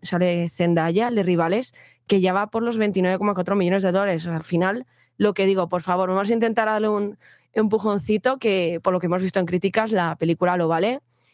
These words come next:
Y esperamos sobre todo eso, que, que le vaya bien. Y bueno, si ya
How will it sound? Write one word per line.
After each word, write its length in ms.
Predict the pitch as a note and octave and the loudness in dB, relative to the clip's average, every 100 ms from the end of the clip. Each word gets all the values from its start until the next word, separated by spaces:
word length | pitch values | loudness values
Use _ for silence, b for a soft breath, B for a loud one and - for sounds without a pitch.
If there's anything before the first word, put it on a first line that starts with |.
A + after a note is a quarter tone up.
| b b b _ _ _ - | b b b _ _ _ 0
Y 480 | A#3+ A3+ A3 G#3 G3 | 2 4 4 4 2
esperamos 440 | F#3 G3+ F3+ E3+ | 0 -2 -2 0
sobre 160 | F#3 F3 | 0 0
todo 120 | F3 | 0
eso, 160 | F3 E3+ | 0 0
que, 320 | E3+ C#3+ C3 | 0 0 0
que 120 | F#3 | 2
le 100 | F#3+ | 2
vaya 240 | F#3 G3 | 2 0
bien. 180 | F#3+ G#3 | 0 0
Y 100 | B3 | 2
bueno, 260 | G3 F#3 D#3+ | 0 0 -2
si 180 | - F3+ | -2 0
ya 320 | A3 B3+ | 0 0